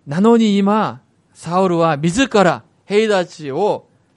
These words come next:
断食させたということです。本当に愚かな、バカな戦略を立てたということです。息子ヨナタンも、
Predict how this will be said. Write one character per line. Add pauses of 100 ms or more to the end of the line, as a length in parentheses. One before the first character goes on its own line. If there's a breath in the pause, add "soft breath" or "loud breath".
(120)
断
食
さ
せ
た (140)
と
い
う
こ
と
で
す。 (840)
本
当
に
愚
か
な、 (480)
バ
カ
な
戦
略
を
立
て
た
と
い
う
こ
と
で
す。 (1700 soft breath)
息
子
ヨ
ナ
タ
ン
も、